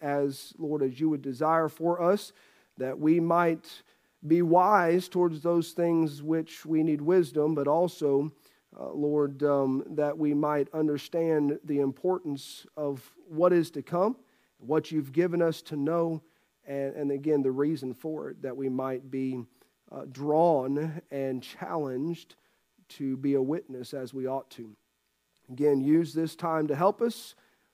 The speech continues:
uh, Lord, to educate us from your book and, uh, and give us, uh, some knowledge of things that we need. We ask it all in Christ's name.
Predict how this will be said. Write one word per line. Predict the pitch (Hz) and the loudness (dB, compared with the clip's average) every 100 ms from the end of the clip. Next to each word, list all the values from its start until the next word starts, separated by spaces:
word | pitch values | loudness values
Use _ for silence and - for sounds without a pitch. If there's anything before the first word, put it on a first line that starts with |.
| - | -16
uh, | 135 | -10
Lord, | 143 151 147 | -2 0 0
to | 135 | -2
educate | 156 175 175 170 185 185 | 0 0 0 -2 4 4
us | 180 | 4
from | 156 147 | -2 0
your | 170 190 | 2 2
book | 143 143 - _ _ _ _ _ - | 2 -2 -6 _ _ _ _ _ -16
and, | 135 131 127 123 | -10 -6 -6 -4
uh, | 135 127 | -4 -4
and | 131 127 | -6 -2
give | 151 151 | -2 0
us, | 139 - - | -2 -2 -6
uh, | 147 139 | -6 -6
some | 165 147 | -4 -2
knowledge | 151 156 143 135 143 | 2 2 2 0 -4
of | - | -8
things | - 131 127 | -6 -6 -6
that | 139 151 | -8 -6
we | 143 | -6
need. | 135 117 120 | -4 -6 -6
We | 131 | -4
ask | 127 - | -6 -8
it | 127 | -10
all | 123 | -10
in | 117 | -12
Christ's | - 131 131 - | -12 -12 -12 -18
name. | 117 | -20